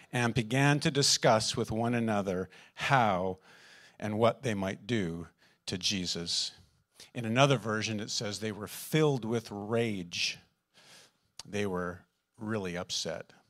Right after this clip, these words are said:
Now, I have to tell you, when you read this passage, I kind of find it hard to relate to exactly where the Pharisees are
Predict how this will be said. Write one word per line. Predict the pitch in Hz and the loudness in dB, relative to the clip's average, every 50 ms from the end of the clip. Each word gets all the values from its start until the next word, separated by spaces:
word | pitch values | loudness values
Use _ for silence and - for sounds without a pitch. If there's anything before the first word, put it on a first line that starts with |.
| _ _ _ _ _ _ _ _ _ _ _ _ _ - - - - - - - - - _ _ - | _ _ _ _ _ _ _ _ _ _ _ _ _ -20 -20 -20 -20 -20 -20 -20 -20 -20 _ _ -2
Now, | 139 151 160 | 0 2 2
I | |
have | 170 196 202 190 | 4 4 2 2
to | - - | -2 -4
tell | - - 98 87 82 | -2 -2 -2 -2 -2
you, | 82 78 80 87 - _ _ _ _ _ _ _ _ _ _ _ _ _ - - - - - - - - _ _ _ _ _ _ _ _ _ _ _ _ _ - | -6 -8 -10 -12 -16 _ _ _ _ _ _ _ _ _ _ _ _ _ -20 -20 -20 -20 -20 -20 -20 -20 _ _ _ _ _ _ _ _ _ _ _ _ _ -6
when | 156 156 165 | -4 -2 0
you | 170 175 | 0 0
read | 185 220 226 190 156 | 2 0 0 0 0
this | 156 131 - | -2 -2 -2
passage, | - - - - 85 85 85 - - 73 76 - - - - - - - - - _ _ _ _ _ _ _ _ _ _ _ _ _ _ _ | -4 -6 -8 -8 -6 -6 -4 -6 -6 -6 -8 -6 -4 -4 -4 -6 -8 -14 -20 -20 _ _ _ _ _ _ _ _ _ _ _ _ _ _ _
I | - 160 | -6 -2
kind | - - - 247 254 254 | 2 2 2 2 2 -4
of | - | -4
find | - - 151 151 151 139 | -2 0 0 0 2 0
it | 135 | -2
hard | 110 - - - - - - 139 139 147 143 127 | -6 -8 -12 -14 -10 -6 -4 -2 -2 -2 -4 -6
to | - - - 117 | -10 -10 -8 -8
relate | 107 101 104 107 110 110 110 - - | -8 -6 -6 -6 -6 -6 -6 -8 -12
to | - 110 | -12 -12
exactly | 101 98 107 113 123 113 120 123 127 - - 117 107 | -10 -6 -4 -2 2 4 4 4 4 2 -4 -6 -4
where | 107 104 113 110 110 107 | -4 -2 0 0 0 0
the | 101 98 92 | 0 -2 -6
Pharisees | - - - 131 123 117 113 107 - - - 104 95 - | -8 -6 -4 -2 -2 0 0 -2 -2 -4 -4 -4 -6 -6
are | 90 | -8